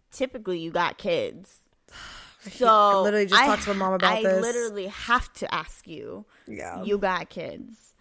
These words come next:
Speaker 1: And
Speaker 2: I didn't even think about
Speaker 1: it's
Speaker 2: it.
Speaker 1: a fifty fifty shot at this point. <laughs> Literally, it's a fifty fifty
Speaker 2: I haven't dated
Speaker 1: shot.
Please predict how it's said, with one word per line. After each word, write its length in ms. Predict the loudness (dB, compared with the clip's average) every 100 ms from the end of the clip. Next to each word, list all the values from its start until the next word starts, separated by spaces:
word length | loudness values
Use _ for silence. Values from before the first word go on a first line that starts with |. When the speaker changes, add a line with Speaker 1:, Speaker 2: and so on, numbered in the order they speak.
| _ _ _ _ _ _ -10
Speaker 1:
And 460 | -8 -6 -8 -4
Speaker 2:
I 40 | -2
didn't 100 | -2
even 160 | -2
think 180 | -4 -6
about 220 | -4 -2
Speaker 1:
it's 160 | -2 -2
Speaker 2:
it. 20 |
Speaker 1:
a 40 | -4
fifty 240 | -6 -8
fifty 240 | -10 -10
shot 500 | -10 -2 0 0 0 -2
at 160 | -6
this 140 | -8 -12 -12
point. 240 | -8 -2
<laughs> 120 | 6 8
Literally, 340 | 8 8 8
it's 100 | 6
a 60 | 4
fifty 120 | 4
fifty 80 | 8
Speaker 2:
I 40 |
haven't 280 | 8 6 6
dated 300 | 6 8 6
Speaker 1:
shot. 120 | 6